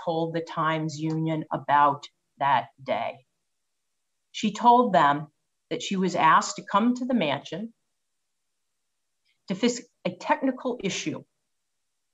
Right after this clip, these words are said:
with the governor's iPhone or with his phone. And the report states as fact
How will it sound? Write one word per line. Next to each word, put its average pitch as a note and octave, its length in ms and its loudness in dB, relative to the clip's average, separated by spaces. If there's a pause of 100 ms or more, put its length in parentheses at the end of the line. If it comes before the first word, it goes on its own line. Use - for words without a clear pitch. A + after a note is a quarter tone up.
(360)
with F3 160 -4
the E3+ 80 -6
governor's E3 600 0 (100)
iPhone D3 400 0 (420)
or E3 80 -2
with E3 160 0
his E3 160 -2
phone. A#2 320 0 (1300)
And G#3 120 4
the G#3 80 2
report B3 540 4
states - 640 -4 (260)
as E3 280 2
fact - 600 -2